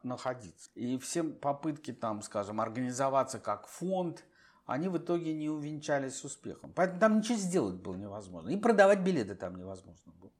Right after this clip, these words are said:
Поэтому это оформлялось как дарение. Приходишь и даёшь там, я не знаю, три, четыреста рублей за билет.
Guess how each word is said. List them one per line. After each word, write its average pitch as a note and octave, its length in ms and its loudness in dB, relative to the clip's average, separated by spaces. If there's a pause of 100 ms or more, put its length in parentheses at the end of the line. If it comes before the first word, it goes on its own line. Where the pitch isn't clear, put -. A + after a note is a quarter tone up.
Поэтому D3+ 360 4
это A3+ 160 6
оформлялось E3+ 680 4
как E3 220 2
дарение. D#3+ 580 0
Приходишь F3+ 580 2
и C#3+ 60 -4
даёшь D#3+ 480 2
там, C3 380 -4
я A2+ 80 -8
не A#2+ 100 -12
знаю, F2+ 300 -12
три, B2+ 340 -4
четыреста C#3 580 -4
рублей G2 440 -8
за G2 180 -6
билет. E2+ 380 -10